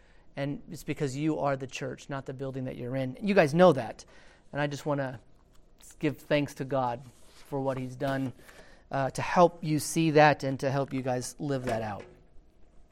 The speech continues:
So, uh, this morning, I'm gonna share from Colossians chapter two. Uh, we're gonna look specifically at verses eight to fifteen.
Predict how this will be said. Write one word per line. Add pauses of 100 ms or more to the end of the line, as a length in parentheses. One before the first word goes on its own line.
(500)
So, (460)
uh, (200)
this
morning, (480)
I'm
gonna
share
from
Colossians
chapter
two. (840)
Uh,
we're
gonna
look
specifically
at
verses
eight
to
fifteen.